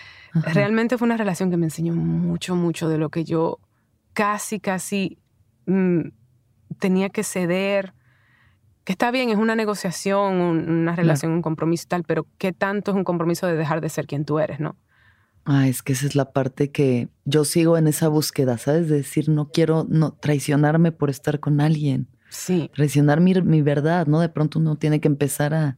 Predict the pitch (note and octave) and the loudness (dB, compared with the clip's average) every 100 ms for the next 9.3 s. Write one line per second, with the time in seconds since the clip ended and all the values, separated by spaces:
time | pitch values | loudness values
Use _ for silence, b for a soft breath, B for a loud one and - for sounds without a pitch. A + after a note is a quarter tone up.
0 | _ - - G3 F#3 D3+ - F3 E3+ F#3+ | _ -12 -4 0 0 -2 2 2 4 4
1 | F#3+ A3+ A3+ A3+ F#3+ D#3+ E3 E3+ F3 F#3+ | 2 2 2 4 4 4 4 4 2 0
2 | G3 F#3 F3+ F#3+ F#3+ E3 D#3+ E3+ F3+ F3+ | 2 2 2 2 2 2 2 2 2 2
3 | F3+ E3+ - D#3 E3 F3+ - F#3 F3+ D#3 | 2 2 2 2 0 -2 2 2 4 2
4 | D#3+ F3 - F#3+ E3 D3+ D#3+ F3 - F3 | 2 0 0 0 4 4 2 -2 2 2
5 | E3+ C#3 C3 D3+ B3 A#3 B3 G#3+ F#3 F3 | 4 2 2 2 2 2 2 4 4 4
6 | D#3 D3+ F3+ F3+ A#3 B3 C4 B3 - - | 4 2 0 -2 0 2 4 4 4 4
7 | C#3+ F#3 F#3+ - G3+ G3 - _ - - | 4 2 -2 -2 -2 -2 -6 _ -14 -14
8 | - - G3 A3 - G3+ F#3+ F#3 F3 - | -10 -2 -2 -2 -4 -2 0 -2 -2 -4
9 | F#3 F3 E3+ | -2 -2 -4